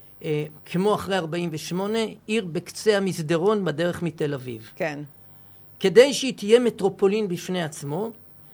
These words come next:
Speaker 1: היא חייבת את המרחב סביב.
Speaker 2: מהמם.
Speaker 1: אחרת היא, היא גם מאוימת.
Speaker 2: כן.
Speaker 1: היא, היא מאוימת מצפון, מדרום, ולכן המרחב התפתחות של ירושלים הוא מעלה אדומים, מישור אדומים, מזרחה,
Speaker 2: מהמם.
Speaker 1: ודרום הגוש עציון,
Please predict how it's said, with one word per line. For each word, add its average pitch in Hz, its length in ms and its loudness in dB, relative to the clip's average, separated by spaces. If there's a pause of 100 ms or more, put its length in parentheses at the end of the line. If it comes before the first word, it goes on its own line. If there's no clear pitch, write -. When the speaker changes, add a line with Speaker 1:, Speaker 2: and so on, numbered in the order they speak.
Speaker 1:
היא 190 100 -2
חייבת 196 520 -2
את 180 160 -6
המרחב 151 440 -6
סביב. 127 440 -12 (220)
Speaker 2:
מהמם. 170 340 -8 (960)
Speaker 1:
אחרת 240 420 2
היא, 226 240 -6
היא 208 160 -4
גם 202 180 4
מאוימת. 196 600 0 (140)
Speaker 2:
כן. 143 240 -4 (300)
Speaker 1:
היא, 151 180 -8
היא 156 80 -6
מאוימת 180 460 -4
מצפון, 202 500 -4
מדרום, 165 460 0
ולכן 175 380 -4 (640)
המרחב 175 480 0 (100)
התפתחות 226 560 -8
של 208 140 -6
ירושלים 180 680 -2 (580)
הוא 165 100 -6
מעלה 170 240 2
אדומים, 220 400 0
מישור 190 400 2
אדומים, 160 380 0
מזרחה, 165 580 2
Speaker 2:
מהמם. 190 400 -8 (100)
Speaker 1:
ודרום 190 580 0
הגוש 175 280 -4
עציון, 226 460 -2